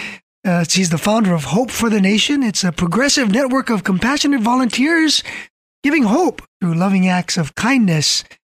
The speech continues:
uh, to the hopeless and brokenhearted in America. This is a pre-recorded interview that Suzanne Maurer and I had with her. Uh, join us in this time, and, uh, Suzanne and I will be back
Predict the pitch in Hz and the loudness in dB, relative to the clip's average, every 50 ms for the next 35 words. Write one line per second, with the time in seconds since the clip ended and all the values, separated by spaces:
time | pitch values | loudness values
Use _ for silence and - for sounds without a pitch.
0 | _ _ _ _ _ 180 165 165 160 165 165 156 156 156 - - _ _ _ - | _ _ _ _ _ -8 -6 -6 -6 -6 -6 -8 -10 -10 -14 -18 _ _ _ -4
1 | 196 170 170 147 156 208 208 - 202 185 - - 170 156 156 180 190 - 208 160 | -2 0 2 2 2 0 0 0 0 0 0 0 0 0 2 0 0 0 0 0
2 | 156 156 165 156 160 143 165 151 147 147 147 147 151 160 160 156 - - - - | 0 0 0 0 -2 -2 0 0 0 0 -2 -2 -4 -4 -6 -8 -12 -14 -18 -18
3 | _ _ - - - 185 - _ - 370 359 - 403 370 359 285 220 - - - | _ _ -14 -14 -14 -16 -8 _ -2 -2 0 0 0 0 0 0 -2 -4 -6 -6
4 | - 330 359 415 403 359 320 - - - 247 254 254 254 247 226 220 247 262 269 | -4 0 0 2 2 0 0 -2 -2 -2 -2 0 0 0 0 0 0 0 0 0
5 | 214 190 190 208 254 220 220 202 - - 202 208 175 202 214 214 202 190 190 214 | 2 2 2 2 2 0 0 -2 -2 -2 0 0 2 2 2 2 2 2 2 2
6 | 254 277 277 233 196 180 175 180 175 175 185 214 214 226 214 196 190 196 254 320 | 0 0 0 0 0 0 0 0 0 0 0 0 0 0 0 0 0 2 0 0
7 | - - 190 165 185 240 247 - _ - - - - - - - _ _ _ _ | 0 0 0 0 0 -2 -4 -6 _ -16 -16 -14 -14 -16 -18 -20 _ _ _ _
8 | _ _ _ _ - 208 208 214 214 196 190 - _ _ _ _ _ _ _ - | _ _ _ _ -4 -2 0 0 -2 -2 -6 -10 _ _ _ _ _ _ _ -4
9 | 185 175 269 359 415 415 381 262 185 - - 220 214 185 180 196 175 - - - | -2 0 2 2 2 2 2 0 0 -2 -2 -2 0 0 0 0 0 -2 -2 -2
10 | 180 196 214 254 285 277 262 254 254 262 262 254 226 - 269 269 247 294 285 269 | 0 0 0 0 0 0 2 2 2 2 2 0 0 0 0 0 0 0 0 0
11 | 247 233 233 233 220 214 208 180 196 190 156 196 190 185 175 170 - - - | 0 0 0 0 0 0 0 0 0 0 0 0 0 0 -2 -4 -6 -12 -18